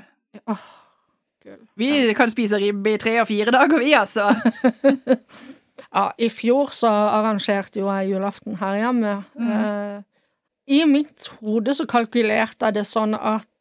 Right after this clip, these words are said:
Speaker 1: eh, det skulle bli veldig enkelt å lage, for det meste lager seg selv.
Speaker 2: Mhm.
Speaker 1: Jeg hadde pinnekjøtt, lager seg selv.
Speaker 2: Mhm.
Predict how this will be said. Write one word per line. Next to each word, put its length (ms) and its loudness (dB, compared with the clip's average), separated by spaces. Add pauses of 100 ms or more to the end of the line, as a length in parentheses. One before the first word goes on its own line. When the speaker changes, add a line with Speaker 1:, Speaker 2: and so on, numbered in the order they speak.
Speaker 1:
eh, 320 0
det 220 -2
skulle 600 -2
bli 420 -2 (320)
veldig 300 -4
enkelt 640 -6
å 80 0
lage, 400 0
for 140 -6
det 120 0
meste 540 -2
lager 500 -4
seg 220 -6
selv. 540 -2
Speaker 2:
Mhm. 480 -2
Speaker 1:
Jeg 80 -14
hadde 160 0
pinnekjøtt, 960 -4 (220)
lager 300 -4
seg 180 -4
selv. 260 0 (180)
Speaker 2:
Mhm. 360 -8